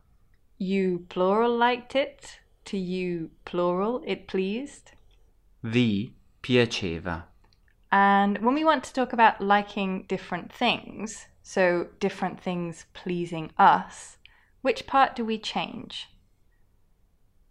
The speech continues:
Speaker 1: As usual, we change the word endings of piacere, so the things that please us. It pleased is?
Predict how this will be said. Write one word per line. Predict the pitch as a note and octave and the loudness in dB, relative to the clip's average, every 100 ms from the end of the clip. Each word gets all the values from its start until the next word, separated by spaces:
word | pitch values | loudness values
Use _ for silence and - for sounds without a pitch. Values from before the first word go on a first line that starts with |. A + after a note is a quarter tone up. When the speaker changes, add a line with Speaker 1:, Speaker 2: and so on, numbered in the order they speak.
| _ _ _ _ _ - | _ _ _ _ _ 0
Speaker 1:
As | G#3+ | 2
usual, | G3+ G3 G3 A3 D4+ | 2 2 2 2 2
we | G#3+ G#3 | 0 -2
change | G#3 F#3+ G3 | 0 0 0
the | |
word | F#3 F#3+ F#3+ | 2 2 2
endings | F3+ F3+ F3 E3+ E3+ D#3+ | -2 -2 -4 -6 -6 -8
of | - E3 D#3+ - - | -4 -2 -2 -12 -10
piacere, | - D#3+ - - A#3 F3+ - - _ | -4 -4 -2 2 2 2 -2 -12 _
so | - E3 | -8 -6
the | |
things | E3 - E3 E3 | -6 -6 -6 -8
that | - - | -14 -10
please | - G3 F#3 | -4 -4 -4
us. | - - - - _ _ _ _ _ _ _ - | -10 -14 -18 -20 _ _ _ _ _ _ _ 0
It | A#3 A#3+ | 2 2
pleased | G#3 F#3+ A#3 C4+ - | 0 0 0 -4 -2
is? | F3+ E3+ E3 - | 0 -2 -6 -18